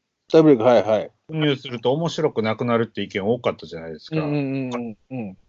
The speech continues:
Speaker 2: 実際そういう議論って今回あんまり聞かなかったと思うんですよね。
Speaker 1: そうね。
Speaker 2: だから、やる前ってすごい言われるけど、
Speaker 1: うん。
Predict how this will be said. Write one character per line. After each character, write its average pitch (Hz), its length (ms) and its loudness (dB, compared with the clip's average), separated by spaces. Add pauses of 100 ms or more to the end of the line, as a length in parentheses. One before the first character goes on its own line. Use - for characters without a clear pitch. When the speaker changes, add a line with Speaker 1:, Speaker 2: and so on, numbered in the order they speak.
(160)
Speaker 2:
実 220 300 -8
際 175 120 -10
そ 190 240 0
う 208 60 6
い 202 60 6
う 185 60 -4
議 190 80 0
論 156 100 0
っ - 20 -6
て - 80 -10
今 147 220 0
回 107 140 4
あ 117 60 4
ん 131 60 0
ま 131 80 0
り - 80 -14
聞 - 40 -14
か 151 80 0
な 160 100 -4
か 110 100 0
っ - 40 -12
た - 80 -12
と 98 100 -8
思 92 140 -8
う - 20 -10
ん 82 40 -12
で 80 60 -16
す - 120 -18
よ 82 60 -14
ね。 87 180 -14 (1500)
Speaker 1:
そ 165 160 0
う 127 40 0
ね。 127 260 -2 (360)
Speaker 2:
だ 143 100 -6
か 123 120 0
ら、 101 180 0 (100)
や 143 180 6
る 208 220 4
前 196 100 0
っ - 40 -2
て - 140 -20
す 135 120 -2
ご 131 160 4
い 117 80 -4
言 113 120 0
わ 117 60 -10
れ 120 80 2
る 117 140 -4
け 117 140 0
ど、 92 280 -4 (540)
Speaker 1:
う 135 60 -12
ん。 107 320 -14